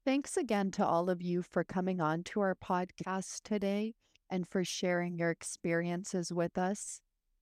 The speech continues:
I'd like to remind everyone out there to check out our website, as per usual dot substack dot com, for further information, like resources shared by today's guests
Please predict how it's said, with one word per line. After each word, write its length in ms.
I'd 160
like 220
to 160
remind 460
everyone 580
out 260
there 280
to 200
check 320
out 160
our 120
website, 720
as 420
per 200
usual 840
dot 320
substack 880
dot 220
com, 460
for 80
further 420
information, 1040
like 300
resources 720
shared 460
by 260
today's 580
guests 640